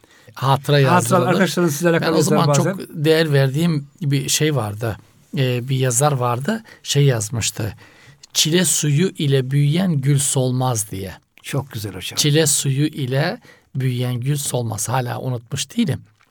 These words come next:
Speaker 1: Şimdi bazı dinleyicilerimiz garipseyebilir. Sebeplerden birisi ne biliyor musunuz hocam? Bana göre kayıplar karşısındaki bu depresif halimiz.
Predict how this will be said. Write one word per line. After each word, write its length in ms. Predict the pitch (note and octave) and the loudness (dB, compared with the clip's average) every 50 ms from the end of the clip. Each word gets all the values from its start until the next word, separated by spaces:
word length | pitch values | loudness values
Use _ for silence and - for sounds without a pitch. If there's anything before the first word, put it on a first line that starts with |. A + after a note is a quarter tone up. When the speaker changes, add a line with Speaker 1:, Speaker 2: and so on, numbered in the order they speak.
| _ _ _ _ _ _ _ _ _ _ _ - - - - - - - - - | _ _ _ _ _ _ _ _ _ _ _ -20 -18 -16 -14 -14 -14 -14 -10 -6
Speaker 1:
Şimdi 400 | - A3 B3 B3+ B3 D#3 A2 - - - - _ - - | -2 0 0 2 2 0 0 -4 -10 -20 -20 _ -20 -14
bazı 640 | A#3+ G#3+ E3 D3+ D3+ D3 C#3+ D#3+ E3 D#3+ D#3+ C#3+ | -6 -2 0 2 2 2 2 2 2 2 2 0
dinleyicilerimiz 640 | C#3 D3+ D#3 D#3 D#3+ D3+ C3+ C3+ D#3 D3+ D3+ D3 C3+ | -2 -2 -2 -2 -2 -2 -2 -2 -2 0 0 -2 -2
garipseyebilir. 840 | C3 D3 C#3+ C#3+ C#3+ - - D#3+ D#3 D#3+ E3 E3 B3 B3 - - - - _ _ _ _ | 0 0 0 0 0 -2 -2 -2 -2 -2 -2 -2 -4 -4 -4 -6 -10 -14 _ _ _ _
Sebeplerden 760 | - - - - D#3 D#3 C#3+ - F3 D#3+ D#3+ F3+ E3 E3 D3+ | -6 -2 0 0 0 0 0 -2 -2 -2 0 0 0 0 0
birisi 360 | E3 D#3+ D3 - D3+ D#3 E3 | 0 0 0 0 0 0 0
ne 160 | F3 E3 C#3 | -2 -2 -2
biliyor 160 | C#3+ C#3+ - - | -4 -6 -6 -8
musunuz 280 | C#3 - - C#3 A#2 | -6 -4 -4 -4 -4
hocam? 280 | A#2 A2 A2+ A#2+ A#2+ A#2+ | -4 -4 -4 -4 -4 -2
Bana 200 | C3 B2+ C3 B2+ | -2 -2 -2 -2
göre 280 | A#2+ B2+ A#2+ B2 A#2+ - - _ - | -2 -2 -4 -4 -4 -6 -8 _ -2
kayıplar 500 | - D3 D3+ C#3+ C#3+ C#3 D3+ C#3+ C3+ - | 2 2 2 2 2 0 0 0 0 -2
karşısındaki 800 | - B2+ A#2+ - - - - C3+ C3+ C3+ C3 - - B2+ B2 | -4 -4 -4 -2 -2 -2 0 0 0 -2 -2 -4 -6 -6 -2
bu 240 | C3 C3+ C3+ A#2+ - - - _ _ _ _ - | 0 0 0 0 -2 -6 -14 _ _ _ _ -4
depresif 580 | C#3 C3+ C#3+ C#3+ C#3+ - C#3 - - C#3 C#3 - | 0 2 2 2 2 0 0 2 2 0 -2 -2
halimiz. 640 | - A#2 A#2+ A2 G#2+ G#2+ G#2+ G#2+ - - - - | -4 -4 -4 -4 -6 -6 -6 -4 -4 -4 -4 -6